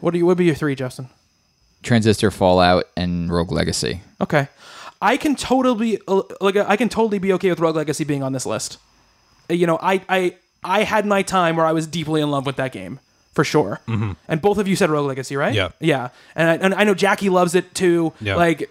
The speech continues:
Speaker 1: i-, it's a great game, and I have no qualms with being on the list. It's just, it's not one of the ones that brings fire to my heart, but I, but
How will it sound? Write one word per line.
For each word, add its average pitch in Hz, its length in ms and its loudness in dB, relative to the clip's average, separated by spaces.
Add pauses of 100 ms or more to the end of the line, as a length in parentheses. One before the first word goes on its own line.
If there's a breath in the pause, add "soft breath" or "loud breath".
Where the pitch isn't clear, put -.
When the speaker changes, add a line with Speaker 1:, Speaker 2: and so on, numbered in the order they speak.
Speaker 1:
i-, 156 140 -6
it's 226 160 0
a 220 60 0
great 175 260 0
game, 147 300 0
and 156 80 2
I 180 80 4
have 180 160 0
no 175 180 2
qualms 156 320 -2
with 151 80 -6
being 147 160 -4
on 143 80 -4
the 143 80 -2
list. 143 220 -2
It's 151 100 -10
just, 180 160 -2 (240 loud breath)
it's - 160 -4
not 202 140 2
one - 20 2
of 185 60 2
the 185 40 2
ones 175 120 0
that 175 80 -2
brings 165 240 -2
fire 185 400 2
to 208 120 0
my 202 140 2
heart, 220 420 -2
but - 200 2
I, 175 180 2 (340)
but 160 440 0